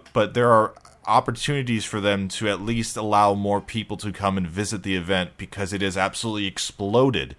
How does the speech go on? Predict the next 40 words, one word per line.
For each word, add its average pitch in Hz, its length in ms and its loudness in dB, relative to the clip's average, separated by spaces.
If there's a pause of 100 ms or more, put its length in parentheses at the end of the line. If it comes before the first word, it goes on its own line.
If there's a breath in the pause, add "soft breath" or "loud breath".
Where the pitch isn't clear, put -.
(540 loud breath)
uh, 95 380 4
in 95 100 -2
popularity 101 680 2
over 90 120 2
the 87 80 -2
last 85 240 0
five 90 240 2
years, 113 300 -2
and 95 180 -4
they've 95 140 0
essentially 101 560 -2
done 92 300 0
the 87 80 0
opposite. 80 560 -2
They've 85 180 -2
restricted, 98 760 -2 (280 loud breath)
they've 92 280 -2
made 101 200 2
it 95 220 0 (280)
more 107 320 0
almost 104 320 0
inclusive 113 720 -2 (420 soft breath)
and 95 300 2
more 101 220 2
difficult 107 440 0
for 98 100 -8
people 98 260 -4
to 90 80 -2
just 87 280 -6
come 101 440 2
and 90 120 -4
enjoy 92 380 0
themselves, 90 720 -2 (300 soft breath)
especially 117 580 0
with 104 320 -2
the 92 260 0
hiked 98 360 -4
rates 104 340 -4
of 92 160 -6
hotels. 110 680 0